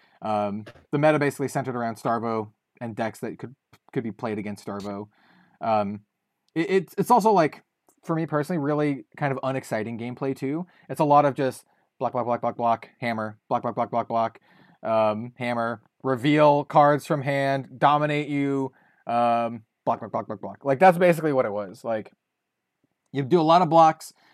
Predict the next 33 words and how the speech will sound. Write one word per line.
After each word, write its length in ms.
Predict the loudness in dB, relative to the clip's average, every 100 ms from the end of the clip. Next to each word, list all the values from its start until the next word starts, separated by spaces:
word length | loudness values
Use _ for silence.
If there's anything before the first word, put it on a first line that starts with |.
| _
you 100 | -4
do 160 | 2 4
a 40 |
lot 180 | 6 6
of, 100 | 4
like, 200 | 2 -2 -4 -20
shenanigans, 840 | -6 -4 -2 -4 -4 -4 -6 -10 -16 _ _ -2
um, 560 | 2 4 4 2 -6 -12 -10
and 180 | -6 -2
then 340 | -2 -2 -2
you 100 | 0
have 120 | 0 0
a 60 |
turn 200 | -4 -4
where 100 | -2
you, 380 | -2 -2 -2 -2
um, 500 | 0 0 0 -2 -8 -14 _ _ _ _
you 80 | -8
know, 180 | -6 -2
Oakenold 460 | -2 0 -2 -4
them 220 | -4 -6 -4
for 140 | -4
a, 40 | -4
eleven 520 | -4 -4 -4 -4 -6
or 120 | -8
whatever 380 | -8 -8 -8 -8
with 120 | -6
dominate, 500 | -6 -6 -8 -10 -14
and, 480 | -14 -14 -12 -12 -14 _ _ _ _ _ _ -10
you 140 | -6
know, 240 | -6 -6 -12 _ _ -12
you 120 |
know, 80 | -12